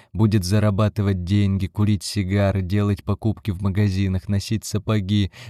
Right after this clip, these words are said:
будет счастливым, свободным, богатым. О, Господи, что для этого требуется?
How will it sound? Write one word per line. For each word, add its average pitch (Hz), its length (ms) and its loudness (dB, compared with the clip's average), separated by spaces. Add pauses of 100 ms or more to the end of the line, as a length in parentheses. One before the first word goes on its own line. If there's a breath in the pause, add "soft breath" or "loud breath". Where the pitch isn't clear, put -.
будет 120 440 0
счастливым, 117 1000 0
свободным, 98 1080 0 (240 loud breath)
богатым. 90 920 0 (540 soft breath)
О, 104 120 -2
Господи, 87 840 -2
что 123 560 -2
для 98 420 2
этого 90 320 -2
требуется? 87 880 -4